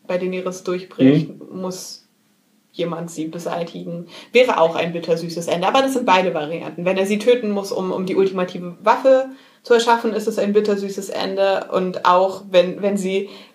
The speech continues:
Speaker 1: eigentlich erst den großen Sieg davon tragen, dass der Nachtkönig weg ist und er dann aber einsehen muss, dass auch sie nicht die richtige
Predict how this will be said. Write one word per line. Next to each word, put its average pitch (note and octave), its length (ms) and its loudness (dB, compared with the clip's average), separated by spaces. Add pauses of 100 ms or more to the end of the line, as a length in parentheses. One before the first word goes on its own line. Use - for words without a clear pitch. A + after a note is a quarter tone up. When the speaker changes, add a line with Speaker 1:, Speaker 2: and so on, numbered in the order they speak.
(380)
Speaker 1:
eigentlich G#3+ 560 2
erst A#3+ 680 2
den G3+ 140 2
großen A3 320 4
Sieg C#4 220 2
davon F#3 340 -2
tragen, G3 420 0
dass G3 140 -4
der F#3 100 0
Nachtkönig G3 480 -4
weg G3 200 2
ist A#3 120 4
und G3 220 -6
er F#3 160 0
dann G3+ 200 4
aber G3 260 2
einsehen G#3 400 2
muss, G3+ 240 -2
dass F#3+ 160 -4
auch F#3+ 100 0
sie A3 220 -2
nicht G3+ 280 -4
die F#3 100 -6
richtige F#3+ 520 0